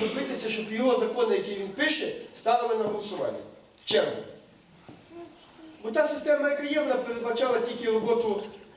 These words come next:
е, всіх депутатів по списках, по фракціям. Тому ми, депутати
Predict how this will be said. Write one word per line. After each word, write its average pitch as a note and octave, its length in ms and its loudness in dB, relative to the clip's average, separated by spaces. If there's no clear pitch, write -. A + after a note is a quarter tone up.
е, F#3+ 400 -2
всіх - 240 -4
депутатів A3 420 0
по - 120 -8
списках, - 400 -2
по F3 140 -10
фракціям. - 420 -4
Тому C#4 220 4
ми, D#4+ 280 4
депутати B3 580 0